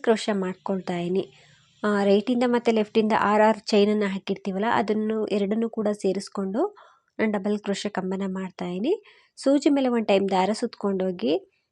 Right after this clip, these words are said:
ಆ ಎರಡು ಚೈನ್ ಒಳಗಡೆ, ಆ, ನೀಡಲ್ನ ಹಾಕಿ ಥ್ರೆಡ್ನ ತಂದು ಡಬಲ್ ಕ್ರೋಶೆ ಕಂಬ, ಅಂದರೆ ಫಸ್ಟ್ ಎರಡು ದಾರದಿಂದ ಥ್ರೆಡ್ಡನ್ನು ಪಾಸ್ ಮಾಡಬೇಕು, ನಂತರ ಮತ್ತೆರಡು ದಾರ, ದಾರದಿಂದ ಥ್ರೆಡ್ಡನ್ನು ಪಾಸ್ ಮಾಡ್ಕೊಂಡಾಗ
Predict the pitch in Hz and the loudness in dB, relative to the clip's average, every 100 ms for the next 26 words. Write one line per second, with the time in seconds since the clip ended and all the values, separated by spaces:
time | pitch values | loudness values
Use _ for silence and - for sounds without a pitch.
0 | _ _ - 233 240 233 226 262 269 247 | _ _ -4 0 2 2 2 -2 0 0
1 | 220 214 208 202 214 214 - _ 214 214 | 0 0 0 2 2 2 0 _ 2 2
2 | 202 202 202 226 240 202 208 - 220 214 | 2 2 2 2 2 -2 -4 -2 -4 -2
3 | 214 185 196 196 196 190 240 349 277 202 | -4 -2 -4 -4 -6 -2 2 4 4 4
4 | 196 196 196 190 - 175 175 - 202 226 | 2 -2 -4 -6 -8 -8 -8 -6 -4 -2
5 | 440 - - - - - 196 - - - | -2 -6 -20 -20 -14 -4 -4 -2 -2 2
6 | 226 254 226 214 202 202 208 208 214 190 | 4 4 6 4 4 0 -2 -2 -2 -2
7 | 196 190 190 190 196 190 185 180 180 - | 0 -2 -2 -6 -4 -8 -6 -4 -6 0
8 | 330 494 _ _ _ 202 208 196 208 285 | -2 -2 _ _ _ 2 2 2 0 4
9 | 311 262 - 214 208 190 190 185 - 185 | 2 2 0 2 4 4 0 0 -4 2
10 | 202 214 196 190 196 190 180 202 214 208 | 2 2 0 -2 -2 -2 -2 -2 -4 -4
11 | 190 - 185 180 - 185 180 | -6 -4 -6 -4 -4 -4 -4